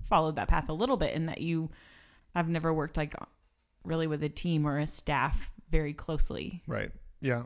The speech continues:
Speaker 2: I, I missed that a little bit, and I hope that one day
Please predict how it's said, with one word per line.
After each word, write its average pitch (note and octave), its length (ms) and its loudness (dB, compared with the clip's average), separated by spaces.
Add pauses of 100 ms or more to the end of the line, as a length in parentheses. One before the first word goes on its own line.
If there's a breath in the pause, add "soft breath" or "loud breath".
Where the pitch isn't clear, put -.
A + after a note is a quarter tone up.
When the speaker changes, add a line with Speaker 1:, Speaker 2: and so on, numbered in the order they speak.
Speaker 2:
I, D3+ 180 -2 (380)
I C#3 200 0
missed B2 320 2
that B2+ 140 -2
a B2 40 -2
little A2+ 180 0
bit, G#2+ 200 0
and A#2+ 120 -2
I A2 120 0
hope A2+ 280 -4
that A#2+ 120 -4
one A2 160 -2
day G2+ 320 -4